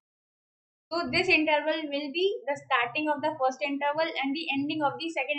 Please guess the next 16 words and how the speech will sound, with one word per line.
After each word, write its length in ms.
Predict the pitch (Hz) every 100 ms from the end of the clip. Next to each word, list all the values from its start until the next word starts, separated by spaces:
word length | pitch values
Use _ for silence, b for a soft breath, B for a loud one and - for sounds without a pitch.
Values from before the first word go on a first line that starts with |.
| 269
interval, 340 | 247 247 - - - _ _ _ _ -
that 140 | 247
is 180 | 339 311
one, 260 | 254 285 294 269 269 302
six, 420 | - - - - - _ _ _
one, 320 | 254 269 277 254 247 269
six. 300 | - - - _ _ _ _ _ _ _ _ -
And 320 | 285 349 381
these 200 | 294 359
intervals 460 | 381 339 320 311 359
will 160 | 320 294
be 240 | 359 370
like 280 | 269 285 -
it 140 | 294 277
is 200 | 247 202
because 640 | - 294 320 370 349 -